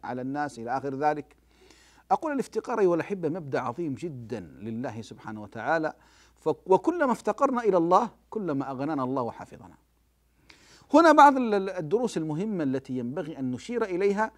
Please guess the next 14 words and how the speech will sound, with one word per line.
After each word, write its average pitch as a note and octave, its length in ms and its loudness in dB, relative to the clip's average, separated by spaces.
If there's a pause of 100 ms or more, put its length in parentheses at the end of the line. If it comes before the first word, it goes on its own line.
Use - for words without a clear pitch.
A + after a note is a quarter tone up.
(280)
في A3+ 260 -2
تعاملنا C#4 920 4 (400)
مع E3+ 320 4 (140)
اسم A3+ 280 -2
الله G#3 420 2
الغني. D#3+ 640 2 (1900)
الله A3 160 -6
غني A#3 320 -2
عنا D3 260 -4
في-، A2+ 120 -14 (120)
وعن، C3 340 -4 (260)
وعن C#3+ 240 -2
خلقه D#3 380 0
كلهم. B2 420 -8